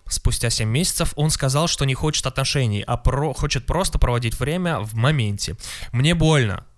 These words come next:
В самом начале он давал мне много внимания, да и сейчас обнимает крепко и нежно. Не могу понять, что он чувствует, хотя говорит, что я ему нравлюсь. О, но не может, э, но он не может мне дать что-то серьезное. Я многое сделал для того, чтобы нам с ним общаться.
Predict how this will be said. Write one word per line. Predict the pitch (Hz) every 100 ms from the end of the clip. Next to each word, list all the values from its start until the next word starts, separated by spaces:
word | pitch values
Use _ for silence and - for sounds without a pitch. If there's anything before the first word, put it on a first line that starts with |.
| -
В | -
самом | 151 156 139
начале | 135 - 143 135 117 107 - -
он | 123 123
давал | 113 117 110
мне | 110 107 101
много | 107 110 117
внимания, | 135 147 104 98 101 107
да | 120
и | 139
сейчас | - - 104
обнимает | 107 113 113 104
крепко | - 117 147 - 127 117 113 98
и | 131
нежно. | 113 98 - 87 - - - -
Не | 127
могу | 156
понять, | 175 175 160 143
что | -
он | 151
чувствует, | - 165 - 104 98
хотя | 113 107
говорит, | 110 117 160
что | -
я | 113 110
ему | 110
нравлюсь. | 127 147 113 101 - - - - -
О, | 120 120 120 120
но | 123
не | 123
может, | 117 147 175 - -
э, | 120 120 117 117 117
но | 135
он | 131
не | 117
может | 131 175 175
мне | 131 113
дать | 107 123 -
что-то | 117 117
серьезное. | 123 117 113 110 101 104 90 - - - - -
Я | 113 156
многое | 170 190 170 131
сделал | 120 127 135 123
для | 117
того, | 117 123 170
чтобы | - 123 113
нам | 120 147 151
с | -
ним | 127
общаться. | 131 127 127 101 - -